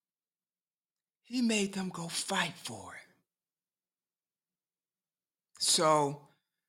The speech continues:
are you willing to fight for what's yours or what God has said, "This is the promise I made to David,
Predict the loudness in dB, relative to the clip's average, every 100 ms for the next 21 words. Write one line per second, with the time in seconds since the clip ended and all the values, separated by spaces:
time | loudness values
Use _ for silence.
0 | _ -6 -2 0 0 2 4 4 2 0
1 | 0 4 4 4 0 -8 _ _ _ _
2 | _ _ _ _ _ _ _ _ _ -4
3 | 0 2 4 4 4 2 0 -6 -6 -6
4 | -10 _ _ _ _ 0 2 2 0 0
5 | 2 2 2 0 2 4 6 6 6 4
6 | 0 -10 _ _ _ _ _ _ _ _
7 | _ _ 2 6 6 4 -4 0 4 4
8 | 4 0 2 4 4 4 0 -8 -20 _
9 | _ _ _ _ _ _ _ _ _ _
10 | _ _ _ _ -2 0 0 0 -2 -4
11 | -10